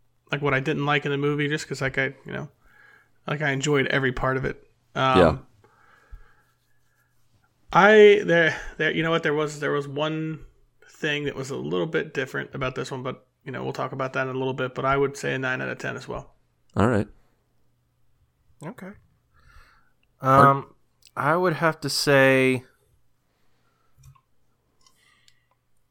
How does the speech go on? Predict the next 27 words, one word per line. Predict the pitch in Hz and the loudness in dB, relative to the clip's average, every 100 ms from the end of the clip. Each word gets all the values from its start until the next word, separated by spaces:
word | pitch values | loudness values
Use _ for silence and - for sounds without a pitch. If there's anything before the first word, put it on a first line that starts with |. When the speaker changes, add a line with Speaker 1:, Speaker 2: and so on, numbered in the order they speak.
| - - | -18 -10
Speaker 3:
I'm | 117 | -6
bouncing | 110 127 139 139 123 | 0 2 2 0 -4
between | 117 - 117 110 | -4 -4 -6 -6
seven | - 113 110 104 | -4 -2 -2 -8
and | 107 | -10
eight. | 101 92 _ _ _ _ _ _ | -12 -12 _ _ _ _ _ _
So | - 113 | -10 -2
I | 110 | 2
guess | 90 | 4
Speaker 2:
Mm-hmm. | 123 | 2
Speaker 3:
seven | 120 110 | 0 -2
and | 110 | -4
a | 107 | -4
half. | 107 104 - - | -4 -8 -10 0
Speaker 2:
There | 85 87 | 4 8
you | 101 98 - _ _ _ _ _ - | 6 6 -2 _ _ _ _ _ -12
go. | 131 | -4
Speaker 3:
Um, | 113 107 104 104 131 _ _ _ _ _ - - _ _ | -2 -2 -4 -8 -16 _ _ _ _ _ -18 -18 _ _
seven | - - 131 127 | -16 -2 0 2
and | 127 117 | 0 -2
a | |
half | 120 117 113 - - _ _ _ _ _ _ - _ _ | 0 0 0 -4 -20 _ _ _ _ _ _ -20 _ _
red-eyed | 120 113 123 120 117 113 113 110 - _ _ - | -2 4 6 8 6 6 2 -2 -6 _ _ -12
C | - 117 | -4 -4
three | 107 110 | -2 -4
P | - 104 | -4 -6
Os. | 101 110 | -6 -8